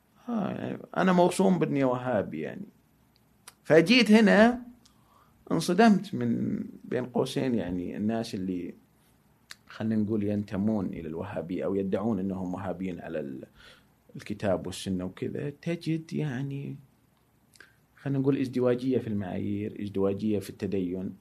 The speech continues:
تجد عندهم الحفاظ على الصورة الشكلية للمتدين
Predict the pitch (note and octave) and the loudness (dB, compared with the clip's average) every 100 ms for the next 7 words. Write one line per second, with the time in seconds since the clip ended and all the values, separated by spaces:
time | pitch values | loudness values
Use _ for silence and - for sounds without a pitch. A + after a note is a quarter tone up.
0 | _ _ _ _ - C3 C3 - G2+ A2+ | _ _ _ _ -6 -4 -4 -4 -2 -2
1 | G#2+ G#2 G#2+ - A2+ C#3 C#3 G2+ F#2+ - | -2 -2 -4 -6 -4 2 2 2 -2 -18
2 | _ _ _ - G2+ G2 - B2 G#2 - | _ _ _ -8 -6 -6 -4 -2 -2 -4
3 | G#2+ - A2 G2+ F2+ F2+ F#2 F#2+ F#2+ F#2+ | -8 -4 -2 -2 -4 -4 -6 -6 -6 -4
4 | F#2+ G2 A2 D#3+ | -4 -4 -6 -6